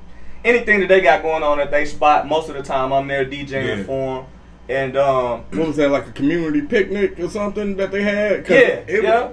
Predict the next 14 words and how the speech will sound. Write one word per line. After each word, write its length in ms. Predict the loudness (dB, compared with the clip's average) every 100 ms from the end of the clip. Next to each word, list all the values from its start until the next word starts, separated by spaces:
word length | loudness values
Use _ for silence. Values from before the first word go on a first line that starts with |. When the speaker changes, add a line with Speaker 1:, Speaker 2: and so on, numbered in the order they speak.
| -10 -2
Speaker 1:
They 100 | 2
Speaker 2:
That 140 | 4 4
Speaker 1:
gave 40 |
away 160 | 6 4
Speaker 2:
was 80 | 6
Speaker 1:
book 100 | 4
Speaker 2:
packed. 140 | 6
Speaker 1:
bags, 340 | 8 8 6 4
Speaker 2:
I 80 |
Speaker 1:
all 80 | 4
Speaker 2:
saw 200 | 4 4 2
Speaker 1:
that. 200 | -2 -8
Speaker 2:
them, 160 | -12
them, 240 | -10 -10